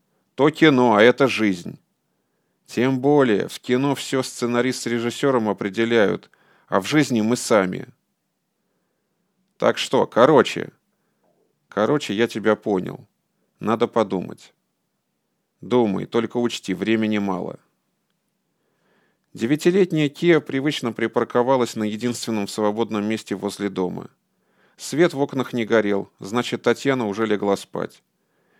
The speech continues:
Васильев привычно осмотрелся, но не заметил ничего подозрительного. Вокруг не было ни посторонних машин, ни затаившихся в тени силуэтов. Правда, это ничего не значило.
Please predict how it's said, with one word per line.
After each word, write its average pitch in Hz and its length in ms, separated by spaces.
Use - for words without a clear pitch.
Васильев 131 500
привычно 123 460
осмотрелся, 117 680
но 147 140
не 151 100
заметил 139 420
ничего 117 300
подозрительного. 98 1000
Вокруг 156 440
не 135 120
было 117 220
ни 143 160
посторонних 104 720
машин, 131 520
ни 143 160
затаившихся 131 840
в - 80
тени 107 280
силуэтов. 98 760
Правда, 147 320
это 139 180
ничего 127 340
не 123 120
значило. 117 580